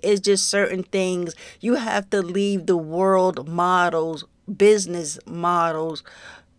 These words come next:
at the door, at the secular door. Don't, we, we can't,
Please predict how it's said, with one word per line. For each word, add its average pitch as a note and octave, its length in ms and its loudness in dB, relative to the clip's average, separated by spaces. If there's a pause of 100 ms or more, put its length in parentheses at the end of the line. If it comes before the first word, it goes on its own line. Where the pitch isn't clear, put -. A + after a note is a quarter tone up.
(1200)
at G3 300 2
the E3+ 100 -2
door, D#3 440 0 (600)
at F#3 320 0
the F3 160 0
secular F#3 680 -2
door. E3+ 520 0
Don't, F#3 460 0
we, F#3+ 100 -4
we G3 240 -6
can't, A#3 560 -4